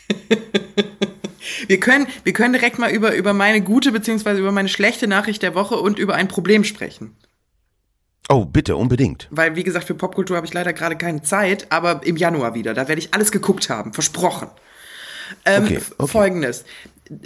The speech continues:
Speaker 1: Sagen wir mal, du, du als Familienvater, du, ihr habt doch bestimmt
Speaker 2: Ich,
Speaker 1: auch einen
Speaker 2: ja.
Speaker 1: Adventskranz.
Speaker 2: Das ist korrekt, ja.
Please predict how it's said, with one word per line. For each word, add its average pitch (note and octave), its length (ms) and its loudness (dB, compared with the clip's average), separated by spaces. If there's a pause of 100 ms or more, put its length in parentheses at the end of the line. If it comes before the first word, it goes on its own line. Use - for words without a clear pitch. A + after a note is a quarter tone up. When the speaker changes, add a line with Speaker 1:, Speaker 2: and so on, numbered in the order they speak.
(180)
Speaker 1:
Sagen A#3 320 0
wir C4 60 2
mal, G#3+ 240 4
du, D#3+ 380 2 (340)
du C3+ 260 -2 (100)
als C#3 400 -2 (1000)
Familienvater, B2+ 840 2
du, F3 120 2
ihr F3 180 4
habt G#3+ 120 2
doch A#3 120 4
bestimmt G#3+ 320 2
Speaker 2:
Ich, - 80 0
Speaker 1:
auch G#3 200 2
einen G#3 180 0
Speaker 2:
ja. E3 60 2
Speaker 1:
Adventskranz. C#3+ 760 -2 (1160)
Speaker 2:
Das C#3 240 2
ist - 100 -6 (220)
korrekt, - 540 0
ja. D2 140 -4